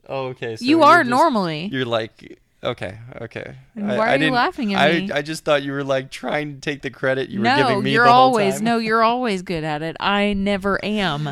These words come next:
Speaker 1: Okay, okay,
Speaker 2: And this
Speaker 1: gotcha.
Speaker 2: time, this time, our friends were looking to me like, "Hey,
Speaker 1: Mm.
Speaker 2: what was her name again?" And I always knew it
Speaker 1: Yeah.
Speaker 2: because I was paying attention.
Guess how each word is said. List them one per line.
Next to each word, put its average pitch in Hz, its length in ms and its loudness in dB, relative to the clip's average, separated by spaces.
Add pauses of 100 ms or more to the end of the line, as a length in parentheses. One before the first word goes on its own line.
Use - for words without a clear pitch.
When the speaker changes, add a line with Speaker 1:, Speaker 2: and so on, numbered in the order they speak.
Speaker 1:
Okay, 131 480 -6 (180)
okay, 107 260 -6
Speaker 2:
And 196 140 0
this 247 120 -2
Speaker 1:
gotcha. - 140 -2
Speaker 2:
time, 196 500 0
this 285 240 0
time, 202 440 -2
our 214 280 0
friends 262 360 0
were 208 140 0
looking 214 420 -2
to 202 40 2
me 202 520 2
like, 180 220 -4
"Hey, 214 180 0
Speaker 1:
Mm. 135 320 -8
Speaker 2:
what 262 120 -4
was 285 140 -4
her 277 120 -4
name 285 240 -4
again?" 294 380 -2
And 208 160 -2
I 185 140 -4 (160)
always 254 380 -6
knew 302 180 -4
it 196 160 -8 (560)
Speaker 1:
Yeah. 120 220 -10
Speaker 2:
because 208 340 -2
I 196 520 -4 (520)
was 196 180 -6
paying 180 200 -6
attention. 190 500 -14